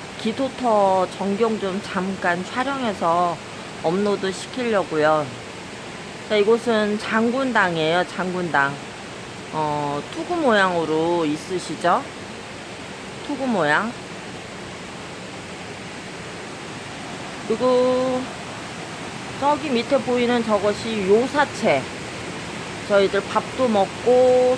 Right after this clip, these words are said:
숙식도 하고 그러는 곳인데, 뭐, 기도방은 이렇게도 있어요.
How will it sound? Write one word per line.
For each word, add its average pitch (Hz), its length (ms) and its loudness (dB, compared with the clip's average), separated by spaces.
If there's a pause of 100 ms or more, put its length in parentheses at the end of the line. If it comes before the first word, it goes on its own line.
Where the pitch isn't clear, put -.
숙식도 277 520 0
하고 262 400 2
그러는 202 400 2
곳인데, 185 580 0 (600)
뭐, 156 800 2 (160)
기도방은 240 800 4
이렇게도 220 600 2
있어요. 170 600 4